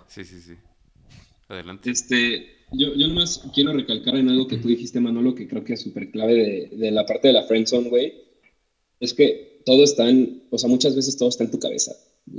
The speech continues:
Speaker 2: O sea, tú eres el que te está, te estás poniendo el pie, ¿sabes? Y creo que muchos lo hemos vivido. O sea, yo era, yo fui uno de esos que dijo, "Güey, yo estuve en la friendzone".
Speaker 1: Yo también.
Speaker 2: ¿No? Así de, en la, en la secundaria prepa, güey.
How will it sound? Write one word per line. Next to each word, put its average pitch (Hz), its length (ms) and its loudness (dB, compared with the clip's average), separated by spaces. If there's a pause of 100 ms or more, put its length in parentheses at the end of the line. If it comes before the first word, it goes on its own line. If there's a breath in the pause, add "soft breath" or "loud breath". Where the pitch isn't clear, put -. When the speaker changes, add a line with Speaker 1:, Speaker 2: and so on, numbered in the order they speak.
(300)
Speaker 2:
O 113 60 -4
sea, - 140 2
tú 127 80 4
eres 139 160 4
el 127 120 2
que 113 100 2
te 107 80 -4
está, 113 400 2
te 113 80 -8
estás 110 200 -6
poniendo 110 280 -2
el 104 80 -2
pie, - 240 -10 (260)
¿sabes? 101 340 -4
Y 110 60 -6
creo 123 160 -2
que - 500 2 (680)
muchos 135 380 6
lo 131 80 6
hemos 131 200 4
vivido. 107 440 4
O 127 60 2
sea, 117 140 0
yo 123 200 4
era, 143 180 4
yo 135 220 4
fui 185 220 -6
uno 175 200 0
de 139 80 4
esos 143 200 -6
que 110 120 -2
dijo, 104 680 -6
"Güey, 113 340 0
yo 107 80 -12
estuve 120 240 -4
en 117 60 2
la 95 80 -2
friendzone". 101 360 -6 (240)
Speaker 1:
Yo 120 120 -10
también. 113 240 -10 (200)
Speaker 2:
¿No? 110 360 -6
Así 101 200 -4
de, 113 360 0 (200)
en 113 180 0
la, 113 340 4
en 117 120 4
la 110 100 4
secundaria 117 540 2
prepa, 120 300 2
güey. 69 200 -8